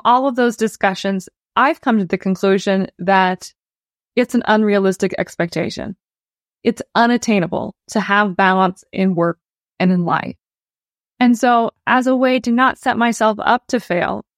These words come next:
to not put on any more guilt that's, <laughs> than we already have, I don't strive for work-life balance. I try to ask myself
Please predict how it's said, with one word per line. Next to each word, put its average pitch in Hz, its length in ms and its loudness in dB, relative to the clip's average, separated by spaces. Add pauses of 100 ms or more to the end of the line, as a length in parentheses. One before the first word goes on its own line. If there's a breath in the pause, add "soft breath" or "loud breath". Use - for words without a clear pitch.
(160)
to 247 140 -2
not 247 320 2
put 262 120 0
on 240 240 2
any 240 240 2
more 214 220 0
guilt 190 480 -2 (420)
that's, 220 400 -4
<laughs> - 40 -20
than 240 180 2 (100)
we 226 120 2
already 220 260 2
have, 208 420 0 (100)
I 233 120 0
don't 294 240 2 (160)
strive 233 680 0 (140)
for 180 200 -4
work-life 175 580 -2
balance. - 580 -4 (840)
I 233 180 2
try 269 240 0
to 262 200 -2
ask - 340 -2
myself 208 640 0